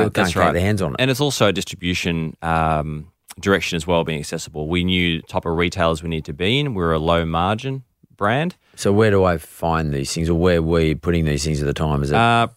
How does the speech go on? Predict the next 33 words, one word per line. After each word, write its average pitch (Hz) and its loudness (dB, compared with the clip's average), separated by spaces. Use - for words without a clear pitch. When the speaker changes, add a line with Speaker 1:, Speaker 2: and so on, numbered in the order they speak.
Speaker 2:
Priceline 120 2
Speaker 1:
dis- - -2
Speaker 2:
was 90 -2
our 85 0
first 85 -2
Speaker 1:
Pri-, 85 2
yeah, 92 6
Speaker 2:
retailer. 85 2
Speaker 1:
the 135 -2
discount 82 -2
chemists 78 -4
Speaker 2:
Yeah. 78 0
Speaker 1:
sort 80 -2
of 71 -6
Speaker 2:
So 90 0
then 95 0
we 92 0
Speaker 1:
lines. 85 -2
Speaker 2:
moved 85 -4
across 82 -6
into 76 -10
Coles 76 -2
and 76 -12
Woolworths 78 -2
Speaker 1:
Right, 80 2
Speaker 2:
and 71 -6
Speaker 1:
okay. 73 -8
Speaker 2:
Chemist - -8
Warehouse 76 -2
and 78 -12
all 90 0
those. 85 4
And 104 2